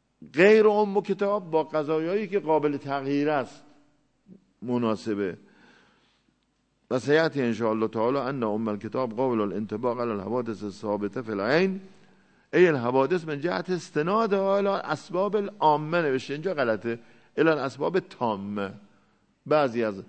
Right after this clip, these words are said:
مشاهیر هم در بعضی از کتب دیگر که این عبارت رو نقل کردن به مناسبت بحث ودا،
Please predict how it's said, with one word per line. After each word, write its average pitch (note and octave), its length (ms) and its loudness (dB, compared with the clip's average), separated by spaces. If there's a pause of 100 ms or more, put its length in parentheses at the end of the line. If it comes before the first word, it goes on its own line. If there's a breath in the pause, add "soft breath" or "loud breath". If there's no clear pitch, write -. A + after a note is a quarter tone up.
(240)
مشاهیر C3+ 560 0
هم B2+ 140 -2
در A#2 180 2
بعضی A#2+ 320 -2
از A2 140 -6
کتب A#2+ 320 -4
دیگر A2+ 360 -2
که - 120 -10
این B2 220 -6
عبارت G#2 380 -2
رو G#2 80 -10
نقل A2+ 360 -4
کردن G#2+ 300 -4
به A2 100 -6
مناسبت G#2 500 -8
بحث G2+ 360 -6
ودا، B2+ 500 2